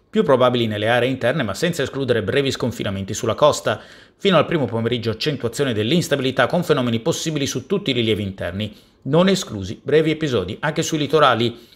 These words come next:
Successivo miglioramento prima di sera, partendo dalle zone costiere di levante. Venti lungo la costa deboli a prevalente regime di brezza, sui rilievi moderati dai quadranti meridionali, con rinforzi pomeridiani sul centro ponente.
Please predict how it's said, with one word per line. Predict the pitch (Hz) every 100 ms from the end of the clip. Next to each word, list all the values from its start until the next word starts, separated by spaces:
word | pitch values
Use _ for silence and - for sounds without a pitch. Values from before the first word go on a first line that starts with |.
| _
Successivo | - 123 110 - 120
miglioramento | 107 110 110 127 131 120
prima | 139 131
di | 117
sera, | 117 135 117
partendo | 120 - 95 98
dalle | 101 98
zone | 110 101
costiere | - - 90 90
di | 92
levante. | 113 135 131 90 113 - - - _ _ -
Venti | 113 110 123
lungo | 120 117
la | 107
costa | 123 -
deboli | 113 123 117
a | 110
prevalente | 117 110 120 120
regime | 113 107 117
di | 113
brezza, | 135 151 151 127
sui | 185
rilievi | 156 147 170 147
moderati | 131 160 131 135 143
dai | 120 113
quadranti | 117 127 127 113
meridionali, | 120 120 113 127 139 120 120 - - _
con | 170 156
rinforzi | 139 123 135 156 160
pomeridiani | 120 123 135 123 98 110
sul | 135
centro | 117 151 147
ponente. | 139 147 131 104 127 120